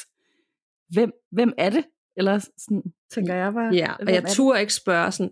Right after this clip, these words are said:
Speaker 2: "Er det hjemme med mig, de stemmer kommer fra? Eller er det <laughs> hjemme, hjemme med Nana?" Fordi det, det ville jeg ikke vide, og det ville også være synd, hvis hun sagde, "Det er kun hjemme med Nana. Det er bare igennem <laughs> optagelserne, at du hører den."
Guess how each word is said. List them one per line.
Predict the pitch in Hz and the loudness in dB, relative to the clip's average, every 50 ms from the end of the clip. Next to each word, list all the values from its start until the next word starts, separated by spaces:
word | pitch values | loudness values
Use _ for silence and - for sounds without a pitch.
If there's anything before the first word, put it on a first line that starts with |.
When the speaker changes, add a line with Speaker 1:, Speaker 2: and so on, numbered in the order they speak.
| _ - - | _ -6 -4
Speaker 2:
"Er | 185 | 0
det | 175 185 | 0 2
hjemme | 180 185 190 196 | 2 2 2 2
med | 196 185 | 0 0
mig, | 175 170 175 190 220 254 277 - _ - | 0 -2 -2 -2 -2 -4 -6 -8 _ -8
de | 254 233 | -8 -6
stemmer | - - 247 247 247 247 | -4 -4 -4 -4 -4 -6
kommer | 247 - 240 233 233 | -6 -6 -4 -4 -4
fra? | 233 - 240 240 - - - - - - - - - _ _ | -4 -4 -6 -6 -6 -8 -14 -20 -20 -20 -20 -20 -20 _ _
Eller | - 208 202 202 | -2 0 2 2
er | 196 | 2
det | 190 196 196 185 180 | 2 2 2 2 2
<laughs> | 180 | 2
hjemme, | 196 175 202 170 - - - - | 0 0 -2 -2 -2 0 0 2
hjemme | 208 208 190 | 2 2 2
med | 214 208 202 190 | 2 4 4 4
Nana?" | 170 156 147 156 165 170 170 - | 2 2 2 2 0 -2 -4 -4
Fordi | - 175 175 160 - - _ _ _ - | -4 -4 -4 -4 -6 -10 _ _ _ -2
det, | 208 180 185 | -2 0 0
det | - 208 | 0 0
ville | 202 214 208 185 | 2 2 4 4
jeg | 175 | 2
ikke | 190 196 - | 2 0 2
vide, | 185 180 185 196 196 202 | 2 2 4 4 2 0
og | 214 - 160 | -2 -2 0
det | 175 | 0
ville | 175 165 | 2 2
også | 175 - | 0 0
være | - 185 | -2 -2
synd, | - - 214 190 | 0 0 0 0
hvis | 170 165 - | -2 -2 -4
hun | 185 170 | -2 0
sagde, | 180 165 156 156 160 | 0 0 0 0 0
"Det | 233 262 | -2 0
er | |
kun | 254 - 262 254 240 | 0 0 0 0 0
hjemme | 208 196 202 | 0 0 0
med | 208 202 | 0 0
Nana. | 185 156 143 147 160 196 220 214 - - - - | 0 0 0 0 -2 -4 -4 -8 -16 -20 -6 -4
Det | 226 | -2
er | 214 | 0
bare | 202 202 190 | 2 0 0
igennem | 196 202 214 226 277 - - | 0 0 0 0 0 -2 -4
<laughs> | - - | -4 -4
optagelserne, | 302 220 180 - - - - 226 208 - - - - - 170 339 | -4 -2 -4 -6 -4 -2 0 -2 0 -2 -4 -6 -2 0 0 2
at | 349 381 392 - | 2 2 2 2
du | 339 349 330 | 2 2 2
hører | 330 320 311 302 | 2 2 2 0
den." | - | 0